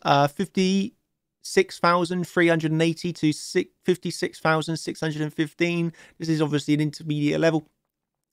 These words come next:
Um, you know, top of this, fifty-six thousand six hundred and fifteen. Should we push through this level? I do think that you're gonna be looking up towards,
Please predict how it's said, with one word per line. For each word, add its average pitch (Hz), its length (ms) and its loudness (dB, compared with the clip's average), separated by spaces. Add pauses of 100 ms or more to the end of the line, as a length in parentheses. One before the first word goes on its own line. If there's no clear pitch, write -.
(140)
Um, 123 480 2 (1120)
you 160 100 0
know, 151 80 4
top 156 220 0
of 151 80 2
this, - 340 -2 (240)
fifty-six 160 440 -4
thousand 147 280 2
six - 220 -6
hundred 143 180 -4
and 143 80 -6
fifteen. 143 380 -6
Should 196 280 0
we 185 120 2
push - 260 0
through 165 220 4
this 160 180 0
level? 170 240 -2 (960)
I 139 100 -6
do 135 220 0
think - 260 -8
that - 100 -10
you're 156 100 -10
gonna - 160 -6
be - 100 -8
looking 143 260 -8
up - 160 -8
towards, 151 540 -10